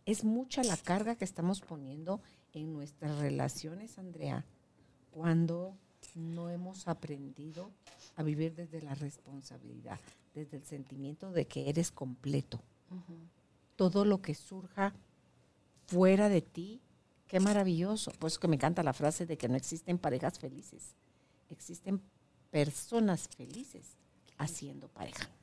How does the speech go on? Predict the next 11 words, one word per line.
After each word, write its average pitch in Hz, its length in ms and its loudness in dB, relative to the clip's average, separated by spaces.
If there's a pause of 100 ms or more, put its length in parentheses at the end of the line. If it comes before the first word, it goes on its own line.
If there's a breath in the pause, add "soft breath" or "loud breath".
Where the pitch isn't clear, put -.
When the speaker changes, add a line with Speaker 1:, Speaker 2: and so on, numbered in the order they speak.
(280)
Speaker 1:
Entonces, 160 460 -4 (280 soft breath)
cuando 151 260 6
tú - 160 -4
ya 233 160 6
te 247 180 6
ves 220 300 4
como 156 240 -8
una 196 180 -4
persona 190 560 -4
feliz, 180 540 -10 (420)
completa, 190 720 -6